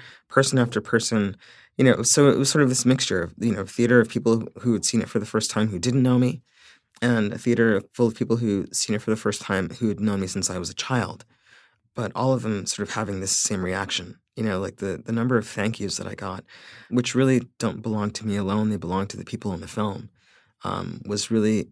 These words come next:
was really incredible. And then with the Netflix effect, the multiplier that, that is Netflix, I've heard from people who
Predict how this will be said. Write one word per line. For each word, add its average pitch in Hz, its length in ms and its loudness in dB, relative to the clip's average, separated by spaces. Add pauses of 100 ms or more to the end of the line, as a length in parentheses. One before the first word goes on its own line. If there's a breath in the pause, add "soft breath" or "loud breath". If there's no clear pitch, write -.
(100)
was 107 200 -4
really 110 200 0
incredible. 101 480 -2
And 131 160 0
then 143 380 4 (360 loud breath)
with 131 280 2 (140)
the 123 180 -2
Netflix 127 840 0
effect, - 440 -6
the 104 60 -4
multiplier 113 680 0
that, - 260 -8
that 104 180 -4
is 120 220 0
Netflix, 101 580 -4 (480 loud breath)
I've 160 140 2
heard 160 340 2
from 123 260 2
people 123 440 -2
who 117 460 0